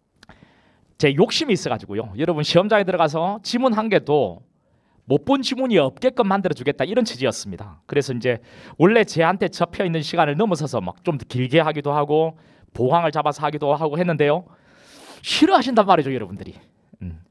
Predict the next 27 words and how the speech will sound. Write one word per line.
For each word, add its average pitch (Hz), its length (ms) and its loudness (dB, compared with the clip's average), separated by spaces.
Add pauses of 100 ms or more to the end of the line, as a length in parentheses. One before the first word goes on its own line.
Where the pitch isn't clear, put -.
(400)
그래 185 140 6
뒷부분은 180 720 2
사실 147 280 -2
우리 135 300 0 (120)
정교법 190 420 0
뒤에 151 300 2 (180)
출제되는 196 480 2
영역이 135 360 -2
몇 156 140 0
군데 170 160 -2
안 113 100 -2
되거든요. 117 440 -4 (720)
기본 247 240 6
강의에서 170 300 2
그것만 180 280 0
잡아주잖아요. 131 640 -2 (280)
음, 92 500 -14
물론 143 240 0
판례는 196 300 2
다 127 100 -8
못하지만. 117 540 -8 (400)
근데 185 220 4
이게 156 120 0
이 143 100 0
단계 240 240 2
강의다 160 280 2
보니까 127 540 -4